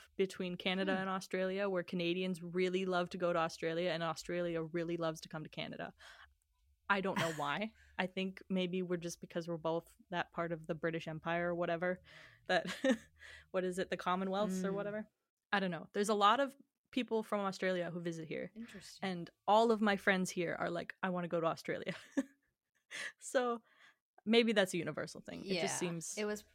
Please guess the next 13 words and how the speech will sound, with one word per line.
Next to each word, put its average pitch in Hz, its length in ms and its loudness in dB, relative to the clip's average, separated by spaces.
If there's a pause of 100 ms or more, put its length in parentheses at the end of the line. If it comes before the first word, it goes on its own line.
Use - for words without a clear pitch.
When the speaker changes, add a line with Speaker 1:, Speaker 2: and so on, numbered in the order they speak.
(200)
Speaker 2:
I 170 80 -6
mean, 165 380 -10 (100)
everybody 165 480 -4
I've 104 240 -2
met 123 180 -10
here 160 500 -10
too - 280 -12
is - 120 -18
pretty - 280 -18
much - 160 -18
like, - 200 -18
"Yeah, 165 180 -8 (160)
Australia." 202 580 -16